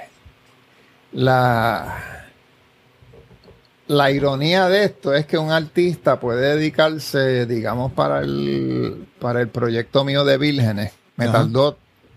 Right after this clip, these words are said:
Speaker 1: me tardé tres años, este, en hacer las veinte vírgenes que hice. Y pensar que tú estás todo ese tiempo haciendo ese trabajo,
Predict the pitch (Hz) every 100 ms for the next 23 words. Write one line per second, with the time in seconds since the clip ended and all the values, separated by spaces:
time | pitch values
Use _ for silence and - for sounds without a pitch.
0 | _ - - - - 123 123 127 143 151
1 | 156 - 180 175 143 131 123 - _ -
2 | - - _ _ _ _ 139 127 123 -
3 | 139 127 120 107 - - 135 131 123 -
4 | 156 175 180 165 123 - 120 120 135 135
5 | 123 147 135 139 123 120 104 101 - -
6 | 110 95 101 120 104 - - _ - -
7 | - - _ _ _ _ _ 147 139 123
8 | 135 127 - 175 196 190 180 _ - 139
9 | 127 120 117 - 135 131 - 175 170 151
10 | 156 156 160 - 170 160 175 170 147 113
11 | 131 120 123 _ 120 107 127 135 143 160
12 | 156 156 160 170 156 120